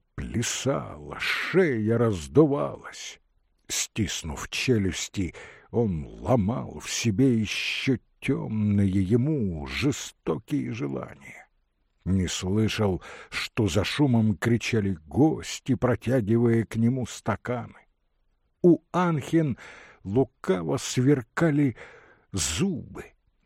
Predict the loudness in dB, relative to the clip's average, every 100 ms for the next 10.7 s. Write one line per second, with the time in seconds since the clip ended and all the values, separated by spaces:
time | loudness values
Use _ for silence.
0 | -4 -2 2 4 4 2 0 0 -2 2
1 | 2 4 0 -2 2 2 4 0 2 2
2 | 4 2 -2 -8 0 0 0 -4 -2 0
3 | 0 0 -2 2 2 0 -6 -10 -10 -12
4 | _ _ _ _ _ _ _ _ _ _
5 | _ _ _ _ 2 4 4 2 2 0
6 | -4 -10 -8 -4 -2 -2 0 2 2 2
7 | 0 -4 -8 -12 -6 0 2 2 0 _
8 | _ 2 2 4 2 4 4 6 6 4
9 | 4 2 2 -2 -2 0 -2 -2 -2 -2
10 | -4 -12 -14 -16 -12 -12